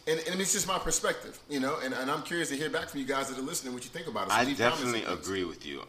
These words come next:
Speaker 2: and I, I don't have any argument with anything you said, but I think when I be-, m-, m-, what we were talking about in that moment was, you know, why, how money can cause problems in relationships. I think it comes down more to the couples who aren't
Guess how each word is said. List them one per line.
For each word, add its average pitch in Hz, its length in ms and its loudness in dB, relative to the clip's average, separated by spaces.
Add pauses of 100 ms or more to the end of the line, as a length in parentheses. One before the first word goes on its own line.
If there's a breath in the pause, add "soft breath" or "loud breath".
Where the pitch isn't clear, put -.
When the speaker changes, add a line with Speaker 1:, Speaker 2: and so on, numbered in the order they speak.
Speaker 2:
and 78 120 -6
I, 92 240 2
I 90 80 0
don't 101 120 0
have 92 220 2
any 87 180 -4
argument 80 500 -4
with - 180 -16
anything 76 380 -12
you 67 80 -14
said, - 200 -10 (580 loud breath)
but 76 100 -8
I 90 120 2
think 101 260 -6
when 85 160 -2
I 87 120 2
be-, 85 140 -8 (160)
m-, 76 260 -16 (100)
m-, 71 180 -14 (260)
what 92 200 -2
we 92 100 -6
were 87 200 -4
talking 90 340 0
about 78 300 -2
in 80 120 -10
that 76 140 -8
moment 76 460 -10
was, 73 260 -12 (400 soft breath)
you 82 100 -10
know, 80 240 -8
why, 80 180 2
how 85 260 0
money 82 320 -6
can 78 200 -12
cause 80 380 -2
problems 80 460 -2
in 78 100 -10
relationships. 76 640 -10
I 85 120 -4
think 92 240 -8
it 78 140 -12
comes 85 240 -8
down 80 280 -4
more 80 280 -6
to 82 220 -10
the 73 100 -14
couples 82 500 -6
who 82 180 -8
aren't 92 340 -4